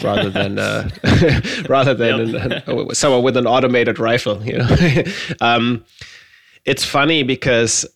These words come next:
Speaker 1: I, I, you know, I've been reflecting on that, and, and oftentimes deal activity is touted as a measure of success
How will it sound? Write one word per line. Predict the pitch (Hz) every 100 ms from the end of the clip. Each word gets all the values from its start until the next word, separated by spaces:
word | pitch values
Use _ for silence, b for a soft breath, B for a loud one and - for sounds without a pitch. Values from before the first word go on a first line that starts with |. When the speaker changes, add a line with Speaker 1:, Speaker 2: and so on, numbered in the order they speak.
| -
Speaker 1:
I, | 113 113 -
I, | 127
you | 104 110 165
know, | 120
I've | 123
been | 135
reflecting | 113 101 123 127 - 117
on | 110 107
that, | 104 107 101
and, | 98 98 85 -
and | 104 98 95 - _ _ _ _
oftentimes | - 117 123 - 117 104 104 - _ _ _ _ -
deal | 95 123 131
activity | 104 - 123 135 131 101
is | 87 -
touted | - - 110 98 92 87 -
as | 101 98
a |
measure | 101 98 - 101
of | 101 101 -
success | - - - 101 98 - -